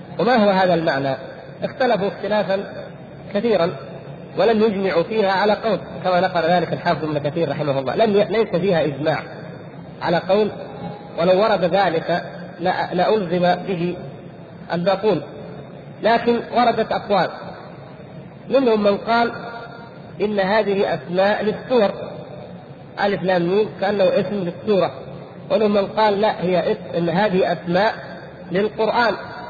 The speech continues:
هذه أسماء للقرآن، ومنهم من قال إنها فواتح، فواتح يفتتح الله تبارك وتعالى بها القرآن، ومنهم من قال هي حروف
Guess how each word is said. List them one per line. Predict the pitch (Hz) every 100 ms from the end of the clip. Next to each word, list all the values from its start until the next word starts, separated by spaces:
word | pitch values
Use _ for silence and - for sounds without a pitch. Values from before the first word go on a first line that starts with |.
| - - - -
هذه | 175 190 175 151
أسماء | 147 156 170 143 - - - -
للقرآن، | 180 180 190 214 - - - - - - 151
ومنهم | 220 233 214
من | 208
قال | 185 226 240 240 208
إنها | 190 208 214 202
فواتح، | 196 196 196 170 196 - - - - - -
فواتح | 226 214 - 202 - - - - -
يفتتح | 190 - 220 196 175
الله | 170 190 190 190 190 143
تبارك | 147 185 175 170
وتعالى | 160 151 147 165 165 156
بها | 170 160 160 - - - - - -
القرآن، | 170 175 185 202 - - - - - -
ومنهم | 208 254 233
من | 208 185
قال | 185 220 226 - - - - -
هي | 254 233
حروف | 208 220 220